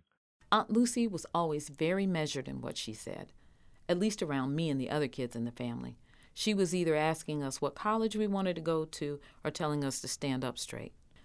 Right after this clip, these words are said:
But Jordan, who went on to head the National Urban League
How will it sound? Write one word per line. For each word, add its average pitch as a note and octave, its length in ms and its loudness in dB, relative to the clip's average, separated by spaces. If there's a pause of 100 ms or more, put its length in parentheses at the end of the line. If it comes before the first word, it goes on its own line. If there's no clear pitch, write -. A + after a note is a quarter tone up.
(140)
But F#3+ 160 -4
Jordan, F3 580 4 (400)
who F3+ 100 -2
went D#3 200 0
on D3 200 0
to C#3 100 -8
head D3 420 -6
the - 80 -6
National C#3 540 -2
Urban F3+ 340 4
League C3+ 280 -6